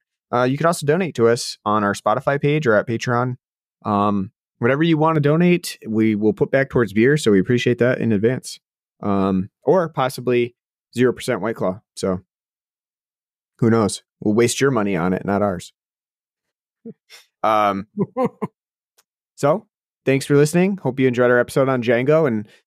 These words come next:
Speaker 1: uh, spaghetti westerns. Hope you, if you, if you do wanna hear our episode on Django the Bastard, um,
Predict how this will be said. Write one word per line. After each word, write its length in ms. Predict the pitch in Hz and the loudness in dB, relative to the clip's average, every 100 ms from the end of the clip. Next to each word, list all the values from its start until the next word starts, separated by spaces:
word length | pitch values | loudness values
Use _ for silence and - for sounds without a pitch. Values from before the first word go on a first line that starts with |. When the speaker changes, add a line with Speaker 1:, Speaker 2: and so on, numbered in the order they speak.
| _ - | _ -2
Speaker 1:
uh, 220 | 101 101 | 2 2
spaghetti 340 | - 117 113 107 | 0 0 2 2
westerns. 680 | 113 - 147 156 151 - _ _ - | 0 -2 -2 -2 -4 -12 _ _ -4
Hope 200 | 117 - | -4 -2
you, 120 | 117 | 0
if 200 | 127 117 | 0 2
you, 140 | 131 139 | 2 2
if 200 | 147 139 | 0 -4
you 60 | 123 | 0
do 200 | 180 220 | 0 2
wanna 200 | 190 139 | 0 2
hear 180 | 139 | 2
our 60 | 120 | 2
episode 320 | 110 - 117 110 | 2 0 2 2
on 200 | 104 104 | 0 0
Django 520 | 107 107 107 101 - _ _ - | 0 2 0 0 -6 _ _ -4
the 60 | |
Bastard, 580 | 85 156 170 113 98 139 _ _ _ _ | 0 0 -2 -4 -4 -8 _ _ _ _
um, 560 | - 92 90 90 90 | -6 -4 -2 -2 -4